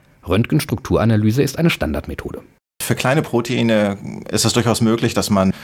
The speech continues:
Speaker 2: sowas wie eine automatische Strukturbestimmung macht. Das heißt, man lässt einen Kristallisationsroboter zum Beispiel die Kristalle herstellen, lässt das automatisch in den Röntgenstrahl transportieren und lässt anschließend, äh, die Programme laufen und hat am Ende automatisch eine Struktur.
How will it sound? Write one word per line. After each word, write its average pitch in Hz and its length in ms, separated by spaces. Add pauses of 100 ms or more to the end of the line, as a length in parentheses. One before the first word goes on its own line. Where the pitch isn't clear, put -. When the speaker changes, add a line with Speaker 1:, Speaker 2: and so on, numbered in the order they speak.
(180)
Speaker 2:
sowas 101 300
wie - 20
eine 104 120
automatische 101 520
Strukturbestimmung 82 800
macht. 67 260
Das 78 140
heißt, 85 280 (300)
man 90 160
lässt 92 260
einen 80 340
Kristallisationsroboter 101 1040
zum 101 160
Beispiel 95 280
die 78 120
Kristalle 110 360
herstellen, 101 640
lässt 95 280
das 92 100
automatisch 92 520
in 80 60
den 73 80
Röntgenstrahl 101 720 (300)
transportieren 104 760
und - 460
lässt 95 260
anschließend, 95 560
äh, 90 240
die 175 160
Programme 175 480
laufen 190 320
und 165 140
hat 90 80
am 82 120
Ende 90 440
automatisch 87 420
eine - 120
Struktur. - 460